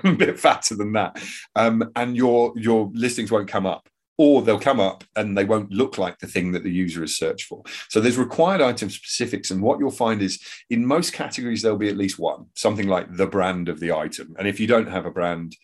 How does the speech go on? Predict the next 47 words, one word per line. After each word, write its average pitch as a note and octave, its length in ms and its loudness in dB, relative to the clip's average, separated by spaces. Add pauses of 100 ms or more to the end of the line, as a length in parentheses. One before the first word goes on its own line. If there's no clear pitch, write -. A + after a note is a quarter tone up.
(140)
you F2 140 -8
put E2 200 -6
in E2 260 -8 (120)
"not F2 260 -4
applicable" D#2+ 580 -8 (100)
if - 120 -18
it's E2+ 140 -8
unbranded. D2+ 640 -6 (360)
But A#2 220 -2
then B2 400 2 (400)
as C#3 220 0
time B2 180 0
goes G#2 220 0
on, F2+ 280 0
what G2+ 160 0
eBay G2 280 2
will F#2 100 -2
do F2+ 140 -4
is E2+ 180 -8
add F#2+ 220 -2
to - 80 -10
those E2+ 240 -4
requirements. D#2+ 500 -6
And F#2+ 160 -8
those C3+ 320 4
are A#2 60 2
based A#2+ 400 -2
on F2+ 180 -6
their F#2 280 -2
actual - 440 -4
knowledge A#2 420 -2
of F#2+ 140 -10
what G2+ 300 -2
people F#2+ 340 -4
are F2 40 -8
searching F2 540 -4
for. - 220 -18 (640)
Um, G2 320 2
so A2 140 -2
they're A#2+ 100 2
not D3 160 0
making B2 380 0
this G#2+ 160 0
stuff - 260 -4
up - 160 -4
for F2+ 120 -6
fun. E2+ 460 -6